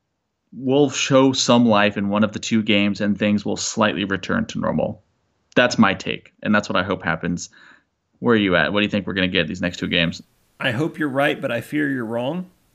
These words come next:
Speaker 1: Oh, boy. <laughs>
Speaker 2: I don't think it will get worse, but I think it will stay much the same. Uh,
Speaker 1: Oh, man.
Speaker 2: I, I
Speaker 1: Yeah.
Speaker 2: don't,
Speaker 1: Yeah.
Speaker 2: I don't think that this program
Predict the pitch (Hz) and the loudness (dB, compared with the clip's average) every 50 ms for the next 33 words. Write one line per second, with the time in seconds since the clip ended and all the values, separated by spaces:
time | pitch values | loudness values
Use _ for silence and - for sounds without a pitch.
0 | _ - 107 107 107 107 107 104 95 98 - - 95 95 - - - 185 170 165 | _ -6 -2 -2 -2 0 -2 -2 0 2 2 2 2 0 0 2 2 4 4 6
1 | - 185 170 - 165 147 - - 147 139 123 - _ _ _ _ _ _ - 170 | 6 4 4 4 0 -2 -2 -2 -4 -6 -6 -8 _ _ _ _ _ _ -18 -8
2 | - 151 160 156 147 143 147 147 - - 196 196 190 185 170 - - 190 190 180 | -6 -4 -4 -4 -4 -8 -10 -14 -6 -2 0 0 0 0 -2 -6 -6 -4 -4 -2
3 | 175 180 156 151 139 127 - 147 - 101 113 120 135 151 180 190 - - - - | -4 -2 -2 -2 -2 -2 -2 -4 -4 -4 -4 -4 -4 -4 -6 -6 -10 -12 -16 -18
4 | - 120 - 147 139 135 135 131 - 147 143 131 143 117 127 113 - - 131 127 | -18 -8 -2 0 0 0 0 -2 -4 -6 -6 -6 -6 -8 -8 -8 -6 -4 -4 -2
5 | 120 120 113 110 - - - 127 - - - 113 98 101 98 - - _ _ _ | -2 -4 -6 -8 -10 -14 -16 -14 -12 -10 -8 -6 -6 -8 -10 -12 -16 _ _ _
6 | _ _ _ _ - 113 104 104 98 - - - - 143 123 120 117 113 113 113 | _ _ _ _ -12 -10 -8 -8 -2 0 2 2 2 0 -2 -2 0 2 2 2
7 | 110 113 110 - 151 139 190 196 - - - - - - - 104 107 - 175 202 | 0 -2 -2 0 4 4 6 6 4 2 -2 -14 -20 -10 -4 -2 0 0 0 0
8 | 202 - - 190 180 - 170 165 147 170 165 - - - 175 160 147 156 151 143 | -2 -4 -4 -4 -4 -4 -4 -4 -2 -4 -4 -4 -4 -4 -4 -2 -2 -2 -4 -4
9 | 135 143 | -6 -8